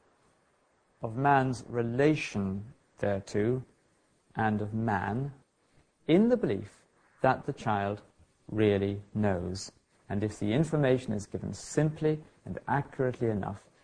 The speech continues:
it will connect with that inner knowledge and will let it grow. There's another example of Realize the Self,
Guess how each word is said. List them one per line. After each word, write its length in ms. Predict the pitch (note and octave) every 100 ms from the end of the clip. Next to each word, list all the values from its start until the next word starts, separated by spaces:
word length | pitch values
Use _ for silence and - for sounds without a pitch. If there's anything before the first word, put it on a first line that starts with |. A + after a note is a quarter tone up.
| -
it 100 | -
will 140 | A2
connect 580 | G#2+ - B2 C3+ A#2 -
with 220 | A2 G#2+
that 200 | G#2+ G#2 - _
inner 340 | C#3+ D#3+ C#3+ G2+
knowledge 580 | F2+ F2 - - - - _ _ _ _ _ _ _ _ _ _ _ _ _ _ _ _ _ _ _ _ _ _ _ -
and 320 | A2+ G#2+ - - -
will 160 | A2+ G#2
let 320 | G2+ G2 G#2+
it 140 | -
grow. 300 | - G2+ F#2 F2+ F#2+ _ _ _ _ _ _ _ _ _ _ _ _ _ _ _ _ _ _ _ _ _ _ _ _ _ _ _ _ _ _ _ _ _ _ _ _ _ _ _ _
There's 260 | D3+ D3+ D#3+
another 340 | E3+ F#3 C#3+
example 500 | B2+ B2+ A#2 A#2 A2
of 120 | G#2+
Realize 480 | B2+ A#2+ G#2 G2+ -
the 60 | F#2+
Self, 400 | - C3+ E3